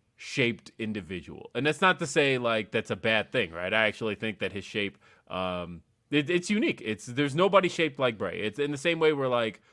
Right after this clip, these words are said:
even in the two thousands, I always felt like there's nobody on earth shaped like Rhino. Like, you know, like, if Rhino tried to, like, dress up as somebody else, um, you, you wouldn't know it. <laughs>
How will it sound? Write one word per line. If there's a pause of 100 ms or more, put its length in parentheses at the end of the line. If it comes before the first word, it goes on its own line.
(260)
even
in
the
two
thousands,
I
always
felt
like
there's
nobody
on
earth
shaped
like
Rhino. (260)
Like,
you
know, (120)
like,
if
Rhino
tried
to,
like,
dress
up
as
somebody
else, (1160)
um, (840)
you, (580)
you
wouldn't
know
it.
<laughs>